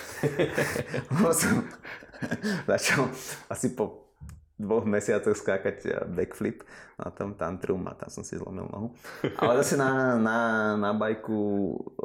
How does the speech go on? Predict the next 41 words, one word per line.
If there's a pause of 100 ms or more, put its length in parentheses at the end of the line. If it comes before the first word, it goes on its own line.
(420)
eh,
enduro
a
také
to, (220)
to
ma
chytilo (220)
a (220)
takisto
tiež
najprv,
keď
sa
to
človek
naučí,
popadal
som
tiež (400)
skoro,
no, (1200)
vyklbil
som
si
rameno
a
tak
ďalej,
ale, (720)
eh,
už
som
sa
to
ako
tak
naučil
a
viem,
no.